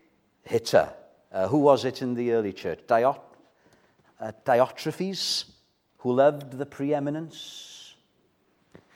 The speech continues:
We're a team. We want team players. We want godly team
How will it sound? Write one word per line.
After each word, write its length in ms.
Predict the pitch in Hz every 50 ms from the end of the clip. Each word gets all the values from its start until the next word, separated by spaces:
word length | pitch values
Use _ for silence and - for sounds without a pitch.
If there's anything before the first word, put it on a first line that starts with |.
| _ _ -
We're 120 | 92 92
a 60 | 90 87
team. 600 | - - 151 139 113 98 90 80 76 73 69 - - _ _ _ _ _ _ _ _ _ _ _ _ _ _ -
We 160 | 104 110 117
want 320 | 120 117 117 110 - - -
team 520 | - 120 127 120 117 107 95 87 80 76 - - _ _ _ _ _
players. 380 | - - 104 95 92 85 82 98
We 80 | 101 104
want 240 | 113 113 107 92 -
godly 720 | 113 117 135 143 143 135 - 113 110 98 90 80 73 - - - _ _ _ -
team 640 | - - 123 113 110 110 107 104 104 104 98 98